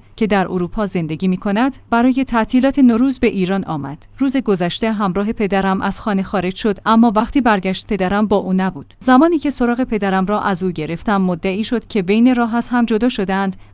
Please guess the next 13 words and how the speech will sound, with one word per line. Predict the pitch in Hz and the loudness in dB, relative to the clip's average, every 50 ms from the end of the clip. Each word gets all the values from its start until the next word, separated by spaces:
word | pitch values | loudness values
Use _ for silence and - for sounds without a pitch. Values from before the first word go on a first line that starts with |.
| - | -2
و | 190 190 | -2 -2
دیگر | - 190 185 214 220 226 | -2 0 -2 -2 -2 -2
خبری | - - 240 220 240 247 254 254 247 | -2 -2 0 0 2 2 4 4 4
از | 233 208 196 | 2 0 -2
او | 202 202 190 | -2 -2 0
ندارد. | 208 185 - - 127 120 135 131 - - - | 0 -2 -4 -6 -8 -12 -12 -14 -16 -10 -2
احتمال | - 247 240 - 262 233 220 208 175 | -2 -2 0 2 2 2 4 2 0
می‌دهم | 170 165 208 214 208 240 233 226 | 0 -2 -4 -2 -2 -2 -2 0
پدرم | 226 208 180 190 185 185 196 196 185 | -2 -2 0 0 0 0 0 0 0
را | 196 180 | 0 0
رو | 165 180 170 | -2 -2 -4
بوده | 156 175 170 170 156 | -4 -6 -6 -6 -6
باشند، | - 156 156 - 202 180 170 156 - | -6 -8 -6 -4 -4 -4 -4 -6 -8